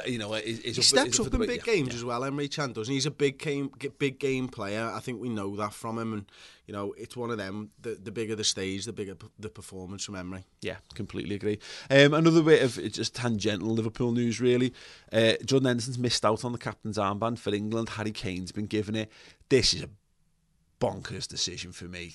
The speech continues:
Speaker 1: Like, Harry Kane is not even the Tottenham captain. This is one of the things I thought Gareth Southgate was getting away from this. I was really starting to turn on, on him in, to, to, to, to the positive. And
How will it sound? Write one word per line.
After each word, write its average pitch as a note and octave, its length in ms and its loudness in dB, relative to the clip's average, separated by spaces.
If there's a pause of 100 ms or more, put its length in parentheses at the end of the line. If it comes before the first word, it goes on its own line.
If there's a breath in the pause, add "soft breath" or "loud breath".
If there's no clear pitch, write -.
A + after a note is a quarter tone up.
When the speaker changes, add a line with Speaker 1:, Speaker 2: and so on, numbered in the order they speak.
(100)
Speaker 1:
Like, G#2 180 -8 (600)
Harry C#3+ 220 -4
Kane C3 580 -2
is G2+ 140 -10
not G#2 280 -6
even G2 500 -10 (140)
the A2 120 -10
Tottenham A2 440 -8
captain. D3+ 500 -6 (240 loud breath)
This B2 140 -4
is D#3 80 2
one E3+ 140 2
of F3+ 40 -2
the F3 60 -2
things B2+ 200 -2
I C3 120 2
thought C#3 260 2
Gareth C3+ 220 2
Southgate A#2 260 -2
was A#2 80 -8
getting G#2 220 -4
away G#2+ 340 -2 (220 soft breath)
from C3+ 160 -6
this. C#3 140 0
I C3+ 60 2
was A2 200 -4
really B2 220 2
starting A2+ 360 -4
to - 60 -16
turn G2+ 400 -6
on, G#2+ 220 -4
on A2 180 -2
him F#2+ 160 -4
in, F2+ 200 -8
to, G2+ 260 -4
to, F#2+ 220 -8
to, - 280 -6
to - 160 -14
the G2 80 -10
positive. G2+ 600 -8 (560 loud breath)
And G#2+ 500 -2